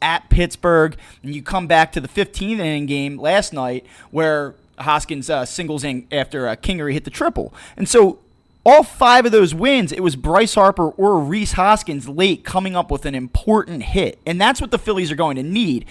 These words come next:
especially when we talk about this lineup lacking depth. They need these guys to take charge and get these critical hits in key situations. So if, if nothing else, like, we can talk about how the bullpen has been better.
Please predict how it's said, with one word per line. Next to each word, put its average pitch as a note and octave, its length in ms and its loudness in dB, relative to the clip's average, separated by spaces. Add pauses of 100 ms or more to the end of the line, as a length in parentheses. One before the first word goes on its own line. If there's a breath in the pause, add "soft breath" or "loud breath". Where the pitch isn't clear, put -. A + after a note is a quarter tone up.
(220 loud breath)
especially G3+ 440 -2
when F3+ 120 -4
we F3+ 80 -10
talk F#3+ 240 0
about E3 240 2
this C#3+ 160 -8
lineup D#3+ 520 -2
lacking D3 420 -2
depth. E3+ 580 -2 (480 loud breath)
They G#3 260 0
need A3 320 -6
these F#3 300 -8
guys E3 560 2
to - 180 -14
take F#3 400 0
charge F3 580 -2
and D3 280 -12
get E3+ 260 -4
these E3+ 220 -14 (100)
critical E3+ 460 -8
hits - 400 0
in D3+ 160 -12
key G3 240 -8
situations. D#3+ 720 -4
So D3+ 200 2 (440 loud breath)
if, - 220 -4
if - 200 -6
nothing A#3 400 -4
else, D3+ 180 -2
like, C#3+ 140 -8
we E3+ 120 -6
can - 240 -8
talk A#3 200 0
about G3+ 220 4
how F3+ 120 8
the C#3+ 120 0
bullpen F3+ 500 4
has E3 160 -2
been C#3+ 200 -10
better. D3+ 480 0